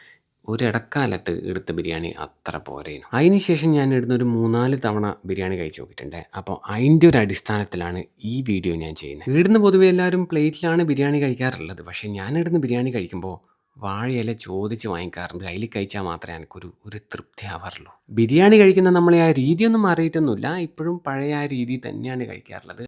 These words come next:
ആദ്യം നമ്മൾ ലേശം ബിരിയാണി റൈസ് മാത്രം കുഴച്ച് കഴിച്ച് നോക്കണമല്ലോ. അപ്പോഴാണല്ലോ ആ ബിരിയാണീൻ്റെ യഥാർത്ഥ ടേസ്റ്റ് മനസ്സിലാവുള്ളൂ, അല്ലേ? അതിനുശേഷം ബിരിയാണി റൈസും ചിക്കൻ പീസും കൂടെ ചേർത്ത് വെച്ചിട്ടും കഴിച്ച്, പിന്നെ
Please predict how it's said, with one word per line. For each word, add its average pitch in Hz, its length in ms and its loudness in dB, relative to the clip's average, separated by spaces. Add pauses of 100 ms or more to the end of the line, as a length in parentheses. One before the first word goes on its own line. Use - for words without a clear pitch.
(100)
ആദ്യം 117 360 0
നമ്മൾ 151 240 6
ലേശം 135 440 2
ബിരിയാണി 135 420 0
റൈസ് 139 300 -2
മാത്രം 113 420 -2
കുഴച്ച് 123 280 -6
കഴിച്ച് 98 300 -6
നോക്കണമല്ലോ. 90 440 -6
അപ്പോഴാണല്ലോ 113 500 -6
ആ 143 60 -4
ബിരിയാണീൻ്റെ 123 500 -4
യഥാർത്ഥ 101 360 -8
ടേസ്റ്റ് 87 380 -12
മനസ്സിലാവുള്ളൂ, 85 520 -10 (180)
അല്ലേ? 90 240 -4 (260)
അതിനുശേഷം 127 480 -6
ബിരിയാണി 127 400 -2
റൈസും 120 360 -6
ചിക്കൻ 113 280 -6
പീസും 101 240 -6
കൂടെ 98 140 -6
ചേർത്ത് 73 380 -14
വെച്ചിട്ടും 98 320 -12
കഴിച്ച്, 98 260 -12
പിന്നെ - 360 -8